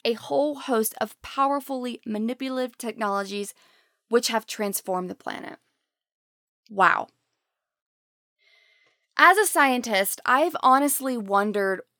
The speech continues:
why our view of nature has come to be. If any of you have been in the field for any length of time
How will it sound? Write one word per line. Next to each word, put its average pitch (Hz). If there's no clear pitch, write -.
why 214
our 226
view 214
of 214
nature 202
has 208
come 202
to 180
be. 165
If 269
any 330
of 302
you 311
have 254
been 220
in 214
the 202
field 196
for -
any 208
length 202
of 196
time 190